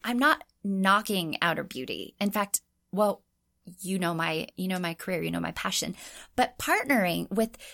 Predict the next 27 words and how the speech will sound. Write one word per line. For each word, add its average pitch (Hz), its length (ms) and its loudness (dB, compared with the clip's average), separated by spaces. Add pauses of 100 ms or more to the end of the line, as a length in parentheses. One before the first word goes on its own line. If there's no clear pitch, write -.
(120)
the, 233 260 4
the 233 160 2
joy 262 560 4
and 233 460 0
the, 214 580 -4
the 208 140 0
thrill 240 560 0
of, 233 340 -2
of 196 240 -4
beauty 214 360 -2
and 190 100 0
makeup 240 400 -4
and, 175 300 -4 (320)
and, 185 180 0 (240)
and 180 260 -2
all 180 160 -2
that, 196 480 -2 (440)
but - 200 2
partnering 220 720 0
with 175 220 -4 (240)
the 185 100 0
Word 185 220 0
of 170 120 -4
God 170 340 0
and 170 160 -2
the 165 60 -4
truth 175 500 0